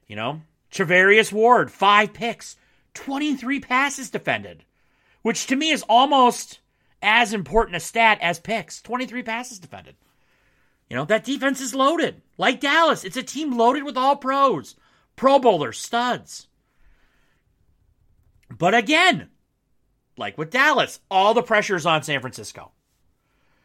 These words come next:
At some point, Kyle Shanahan has to break through with these uber-talented rosters he's handed every year. Right? At some point, he has to win a Super Bowl. He's come close, but hasn't done it.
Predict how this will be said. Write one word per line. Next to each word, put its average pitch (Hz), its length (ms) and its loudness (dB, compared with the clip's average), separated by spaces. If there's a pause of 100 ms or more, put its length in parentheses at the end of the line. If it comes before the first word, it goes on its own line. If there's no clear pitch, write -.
(280)
At 226 120 -8
some 392 220 2
point, 285 260 0
Kyle 247 240 10
Shanahan 220 480 0
has 196 240 -2
to 185 80 -12
break 175 260 -2
through 185 120 -4
with 151 120 -4
these 131 200 -12
uber-talented 151 640 0
rosters 139 400 0
he's 113 120 -18
handed 110 220 -10
every 101 260 -16
year. 101 300 -18 (960)
Right? 107 320 -6
At - 80 -20
some 180 200 6
point, 202 180 -4
he 151 60 -6
has 165 260 2
to 196 80 -4
win 156 140 -4
a 113 40 -10
Super 175 260 -8
Bowl. 104 400 -12 (140)
He's - 100 -20
come 143 140 -4
close, 220 460 0
but 127 140 -12
hasn't 101 240 -10
done 160 140 -4
it. 131 140 -8